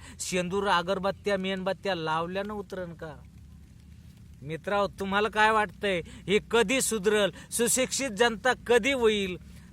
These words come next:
झाली नाही असं नाही, सुशिक्षित जनता झाली, झाली सुशिक्षित, पण जे दोन टक्के लोक राहिलेत, हे दोन टक्के लोक अजून अठ्ठ्याण्णव टक्क्याला येड्यात आणायचा प्रयत्न चालू आहे,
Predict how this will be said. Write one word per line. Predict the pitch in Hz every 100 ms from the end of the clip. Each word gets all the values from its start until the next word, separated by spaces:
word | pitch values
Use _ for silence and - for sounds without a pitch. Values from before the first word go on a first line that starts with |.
| - -
झाली | 135 151 196 262
नाही | 277 269
असं | 262 262 254 254
नाही, | 254 208 - - -
सुशिक्षित | 226 220 247 - 254 277
जनता | 196 233 226 262
झाली, | 220 139 131 156 196 247 277 220 135 - - - - - - - 127
झाली | 135 127 196 240 311
सुशिक्षित, | 269 226 202 233 - - 202 170 - - - -
पण | 202 170
जे | 190
दोन | 131 104 175 226 247
टक्के | 196 185 214 220
लोक | 214 196
राहिलेत, | 208 208 196 180 156
हे | - - 156 160
दोन | 127 180 226 196
टक्के | 220 - 220 202
लोक | 202 190
अजून | 208 185 190 160 233 262
अठ्ठ्याण्णव | 226 - 185 202 202
टक्क्याला | 208 - 202 190
येड्यात | 202 196 185 185
आणायचा | 180 180 185 180 - - - - - - -
प्रयत्न | 185 190 - 190
चालू | 165 180 180 202
आहे, | 202 170